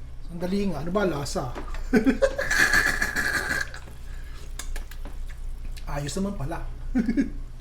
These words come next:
Tanggalin ko po yung takip, ha? At baka po kasi umapaw, eh. Okra po. O, yan, lagyan natin ng okra. Yun. At least may nadiscover tayo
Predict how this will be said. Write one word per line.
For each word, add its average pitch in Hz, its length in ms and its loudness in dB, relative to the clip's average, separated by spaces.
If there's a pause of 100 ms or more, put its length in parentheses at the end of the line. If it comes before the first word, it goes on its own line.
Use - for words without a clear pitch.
(520)
Tanggalin 190 320 6
ko 202 80 4
po 220 80 10
yung 220 160 8
takip, 247 320 10
ha? 208 300 12
At - 20 -4
baka 165 320 2
po 175 80 2
kasi 220 160 2
umapaw, 185 480 2
eh. 151 120 0 (280)
Okra 170 400 4
po. 254 400 10 (320)
O, 143 40 -4 (120)
yan, 175 240 4
lagyan 170 240 -2
natin 190 240 0
ng 202 80 -2
okra. 180 560 4 (320)
Yun. 170 320 0 (1200)
At 143 160 -6
least 190 320 4
may 165 80 2
nadiscover 170 560 2
tayo 175 240 6